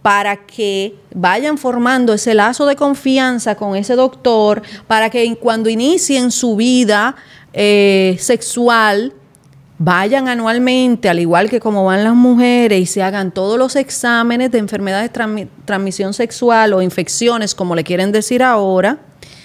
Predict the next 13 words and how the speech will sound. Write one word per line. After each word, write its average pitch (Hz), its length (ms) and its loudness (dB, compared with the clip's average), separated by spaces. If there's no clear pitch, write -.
Y 285 240 2
eso 330 260 2
es 277 140 -2
responsabilidad 269 1080 0
también 190 540 0
de 339 120 0
los 214 180 -4
padres, 196 720 -2
no 233 140 -2
es 330 60 0
responsabilidad 262 840 0
del 214 240 0
niño, 226 480 0